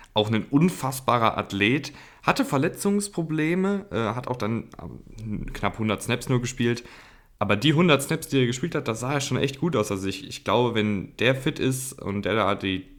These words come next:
den zweiten Tight End gibt, dann ist das ein unfassbar dynamisches Tight End Duo. Und da bin ich sehr, sehr gespannt drauf. Dann kommt's halt wieder drauf an,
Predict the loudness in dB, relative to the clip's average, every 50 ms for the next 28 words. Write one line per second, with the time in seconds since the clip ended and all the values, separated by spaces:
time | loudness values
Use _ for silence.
0 | -20 -20 -16 _ -2 -2 0 0 -2 -4 -6 -8 -10 -12 -10 -4 0 2 2 2
1 | 0 -2 -2 0 2 2 2 2 0 -2 0 -2 -2 -4 -4 -12 -18 -18 -20 -14
2 | -8 -2 0 0 2 2 0 0 0 -4 -6 -2 0 2 2 2 0 -2 -6 -10
3 | -10 -10 -6 -2 -2 -2 0 0 0 0 2 2 2 0 0 -2 -4 -6 -6 -4
4 | -2 -2 -2 -2 -4 -4 -4 -4 -2 -2 0 0 0 -2 -4 -4 -4 -4 -2 -2
5 | -2 -2 -2 -4 -6 -2 0 2 2 2 0 -2 -4 -4 -6 -2 0 0 0 2
6 | 2 0 0 2 0 0 0 0 0 0 -2 0 0 -2 -2 0 0 0 0 -2
7 | -2 -2 0 0 0 0 -2 -4